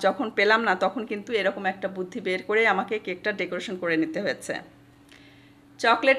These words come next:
নিয়েছি, বাদামের যে চকলেটগুলো আছে, এগুলো আমি কুচি করে নিচ্ছি।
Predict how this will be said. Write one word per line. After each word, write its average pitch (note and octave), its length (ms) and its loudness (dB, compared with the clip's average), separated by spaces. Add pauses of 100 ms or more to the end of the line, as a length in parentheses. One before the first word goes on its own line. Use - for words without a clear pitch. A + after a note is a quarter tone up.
নিয়েছি, C4 340 -2 (1080)
বাদামের A3+ 400 6
যে A#3 60 6 (120)
চকলেটগুলো A3 500 2
আছে, A#3+ 140 -8 (100)
এগুলো G#3 240 0
আমি A#3+ 120 -2 (720)
কুচি B3 240 -8
করে G3 200 2
নিচ্ছি। D#3+ 300 -4